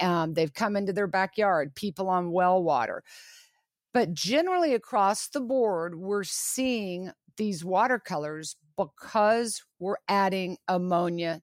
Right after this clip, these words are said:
to the system. And we're not treating the dirt appropriately at the municipality. And what's worrisome about those photos is generally often in there is lead.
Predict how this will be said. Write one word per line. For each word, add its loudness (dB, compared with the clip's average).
to -10
the -8
system. -4
And 2
we're -2
not 2
treating 0
the -4
dirt 2
appropriately 0
at -2
the -12
municipality. -2
And 4
what's 0
worrisome -2
about 4
those 2
photos -2
is -8
generally 0
often -2
in -4
there -2
is -6
lead. -6